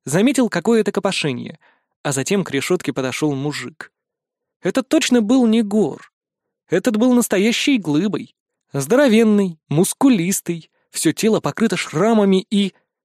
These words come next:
Опа! А ведь я его знаю! Тарир Собака, присоединившийся к нашей ватаге еще в самом начале моих приключений. К моему удивлению,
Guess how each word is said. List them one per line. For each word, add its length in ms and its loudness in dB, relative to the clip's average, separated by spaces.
Опа! 420 -2
А 280 0
ведь 260 -2
я 140 2
его 220 4
знаю! 600 2
Тарир 400 2
Собака, 760 2
присоединившийся 880 0
к 40 -6
нашей 260 0
ватаге 420 0
еще 180 -2
в 60 -6
самом 280 0
начале 360 2
моих 260 0
приключений. 640 -2
К 80 -8
моему 340 -2
удивлению, 680 -2